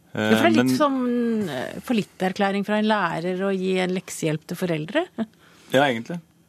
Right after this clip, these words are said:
Speaker 2: Eh, det er det. Eh, men nå er det noe slik det er, at, eh, veldig mange foreldre sitter allikevel med det problemet hjemme, at barna kommer hjem og ikke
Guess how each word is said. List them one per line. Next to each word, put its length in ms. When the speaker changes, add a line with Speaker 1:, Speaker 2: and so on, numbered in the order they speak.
Speaker 2:
Eh, 1040
det 120
er 200
det. 140
Eh, 680
men 180
nå 120
er 120
det 80
noe 120
slik 220
det 160
er, 60
at, 320
eh, 960
veldig 160
mange 200
foreldre 280
sitter 300
allikevel 320
med 300
det 160
problemet 500
hjemme, 260
at 160
barna 220
kommer 240
hjem 140
og 60
ikke 240